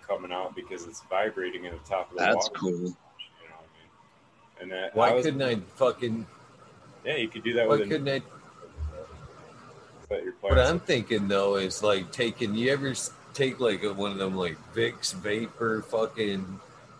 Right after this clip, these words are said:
Speaker 3: you know, things that you put your face right on? Why couldn't you take one of those in a tub and, like, say, put it in a fucking timer? You know what I mean?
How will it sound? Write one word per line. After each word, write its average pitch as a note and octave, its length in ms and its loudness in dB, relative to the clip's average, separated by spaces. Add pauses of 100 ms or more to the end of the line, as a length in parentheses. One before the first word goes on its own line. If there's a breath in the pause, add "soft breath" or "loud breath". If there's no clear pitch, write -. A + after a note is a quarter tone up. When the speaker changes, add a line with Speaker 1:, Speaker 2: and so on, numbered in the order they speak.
(200)
Speaker 3:
you G#2+ 220 -2
know, F#2+ 380 0 (140)
things B2 380 -2
that G2+ 220 0
you G#2+ 160 -4
put A2+ 260 -2
your G#2 100 -6
face G2+ 460 0
right G2+ 240 4
on? G2+ 380 2 (480)
Why B2+ 220 4
couldn't C#3 260 -2
you B2+ 80 -2
take A#2+ 320 -2
one A2+ 120 2
of G#2 100 -2
those G2+ 320 -2
in F2 100 -10
a - 80 -14 (120)
tub E2+ 300 -2
and, D2+ 180 -14
like, D#2 220 -10
say, E2 360 -6 (600)
put A#2+ 160 0
it A2 260 0
in F#2+ 120 -12
a F2 40 -12
fucking G2 500 -4
timer? F2 560 -8 (960)
You A2+ 100 -6
know A#2+ 120 0
what A2+ 140 2
I G#2+ 80 -2
mean? G#2 320 -4